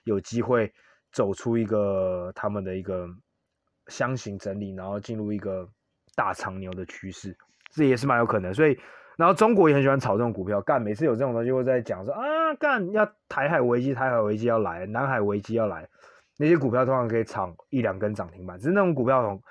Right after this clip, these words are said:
在中国炒之后很快就又会跌回去，基本上你一个，你得一个礼拜内就抽插这样子，就非常的典型的短型概念股这样。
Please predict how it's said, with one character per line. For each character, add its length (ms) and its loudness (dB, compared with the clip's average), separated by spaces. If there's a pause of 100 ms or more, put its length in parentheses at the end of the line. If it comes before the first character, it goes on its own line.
在 120 4
中 160 4
国 220 4
炒 300 0
之 80 -2
后 80 4
很 120 0
快 220 0
就 300 2
又 100 0
会 80 2
跌 160 -2
回 140 -6
去， 200 -10 (380)
基 100 2
本 80 6
上 140 4
你 80 2
一 60 4
个， 100 4
你 180 -4
得 240 4
一 120 4
个 100 4
礼 180 2
拜 240 0
内 220 0
就 220 2
抽 260 0
插 240 -2
这 60 -4
样 160 -6
子， 160 -20 (920)
就 140 2
非 160 0
常 120 0
的 120 0
典 180 -6
型 140 -12
的 100 -8
短 220 -10
型 160 -16
概 160 -8
念 180 -10
股 140 -14
这 80 -14
样。 100 -16